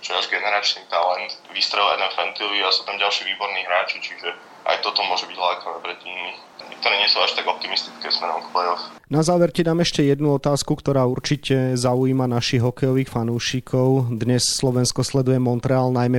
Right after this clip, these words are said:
Speaker 2: vďaka Jurajovi Slavkovskému. Ale vieš si predstaviť, že si naša draftová jednotka ešte v tomto ročníku zahrá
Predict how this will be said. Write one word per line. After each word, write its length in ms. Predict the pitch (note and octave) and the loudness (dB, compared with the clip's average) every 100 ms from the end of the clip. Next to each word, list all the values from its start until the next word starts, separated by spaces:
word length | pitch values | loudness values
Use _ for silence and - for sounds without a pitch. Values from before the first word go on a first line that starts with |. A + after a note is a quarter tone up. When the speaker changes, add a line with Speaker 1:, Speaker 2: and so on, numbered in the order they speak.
| A2 | 2
Speaker 2:
vďaka 240 | B2 - | 0 0
Jurajovi 480 | B2+ A#2+ B2 B2+ B2 | 0 2 2 2 0
Slavkovskému. 1040 | - A2+ - B2 A2+ - A#2+ A#2+ C3+ C3 - - A#2+ | 0 -2 -2 -4 -4 -2 0 2 0 -2 -8 -6 0
Ale 160 | B2+ | 2
vieš 320 | C3+ D3+ - | 4 2 2
si 80 | G#3 | 0
predstaviť, 720 | D#3 C#3 - - E3 E3 C#3+ | 0 0 0 2 4 2 2
že 80 | B2+ | 2
si 160 | C3 D3 | 2 4
naša 320 | C3+ - D3+ | 2 2 0
draftová 560 | B2+ B2 - D3+ C3+ C3+ | 2 0 0 0 2 2
jednotka 480 | C3 C3 C3 - | 2 0 -2 0
ešte 240 | B2+ A#2 C3+ | 0 2 -2
v 80 | - | 0
tomto 320 | D#3 D3 C#3+ | 0 2 2
ročníku 480 | C3+ - C#3 - C#3 | 2 2 0 2 2
zahrá 400 | A#2 B2 C#3 | 2 2 2